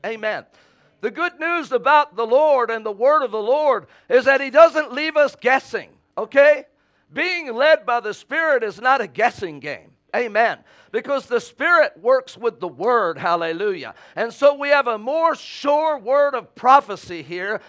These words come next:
that God has given us through teaching, through preaching, through doctrine,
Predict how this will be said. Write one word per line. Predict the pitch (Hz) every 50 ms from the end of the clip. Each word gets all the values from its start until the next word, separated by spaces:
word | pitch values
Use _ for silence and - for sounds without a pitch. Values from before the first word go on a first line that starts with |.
| - - - _
that | - 262 269 269 170 -
God | 240 302 320 339 349 349
has | 330 277 233 190
given | 143 _ 226 311 359 359 320 262 226
us | 208 208 220 220 - - - _ _ _ _
through | 240 285 262 190
teaching, | _ _ - 320 311 339 311 - - 247 220 190 139 127 _
through | _ 226 269 240
preaching, | - _ - 254 311 311 294 - - - 220 202 165 156
through | _ - 254 262 190
doctrine, | 135 - 262 330 330 302 - _ - 233 240 196 147 -